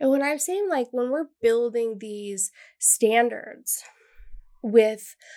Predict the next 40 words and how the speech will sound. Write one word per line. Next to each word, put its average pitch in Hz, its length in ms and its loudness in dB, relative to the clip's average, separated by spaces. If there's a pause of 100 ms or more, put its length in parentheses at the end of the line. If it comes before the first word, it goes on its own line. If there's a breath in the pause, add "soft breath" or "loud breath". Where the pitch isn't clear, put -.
(200 loud breath)
our 220 220 0
food, 220 640 -4 (460 soft breath)
with 226 200 -6
our 220 140 2
relationships, 220 1160 -8 (100)
with 214 240 -4
boundaries 233 560 -2
around 214 320 -6
our 208 160 -6
phone, 214 640 -8 (340 loud breath)
with 233 180 -2
things 254 500 0
in 226 80 -4
our 208 180 -4
lives, 214 960 -12 (920 soft breath)
it 294 140 -6
doesn't 294 340 -2
mean 269 340 -2
that 247 220 -2
we 220 300 -6
love 226 460 -4
our 220 160 -4
family 214 540 -8
less 208 540 -4
when 214 200 -8
we 208 180 -8
say 202 260 -4
no 220 400 -6
or 208 220 -8
we 202 160 -8
change 226 420 -6
our 202 140 -4
mind 202 320 -10
on 202 140 -12
how 208 240 -10
we 214 140 -2
want 208 260 -10
things 190 300 -12
to 196 120 -16
go. 220 560 -10